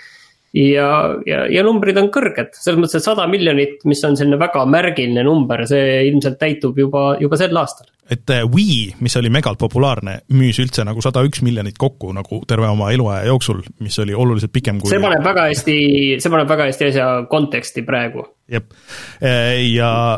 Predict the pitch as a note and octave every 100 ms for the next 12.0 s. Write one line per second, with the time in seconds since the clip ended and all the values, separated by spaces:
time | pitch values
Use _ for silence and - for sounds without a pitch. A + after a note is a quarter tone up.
0 | - _ _ D3 A#2+ A#2 A2+ A2+ A2+ A2
1 | A2 A#2+ - _ _ _ - D3 B2+ B2+
2 | - G#2+ - A#2 A2 G#2 D#3+ E3 E3 E3
3 | D3 E3 D3 F3+ G#3+ G#3+ D3 C#3+ D3 D3
4 | F#3+ A3+ F3+ D#3+ D#3+ D#3 - F3 A#3 A3+
5 | C#3 B2 - C#3 C#3 C#3+ C#3+ - C#3+ C#3
6 | C3+ C3+ - F#3+ E3 C3 C3+ B2+ - -
7 | A3 C#3+ A#2+ B2+ B2+ B2 B2 B2 B2 B2
8 | B2 - - - _ - B2+ B2+ C3 B2+
9 | C3 - C3 C3 C3 F3 - - _ -
10 | D#3 D3+ D#3 C#3+ C#3 C#3 D3 C#3 C3+ D3
11 | E3+ C3 C#3 C3 A#2 B2+ D3 D3+ C3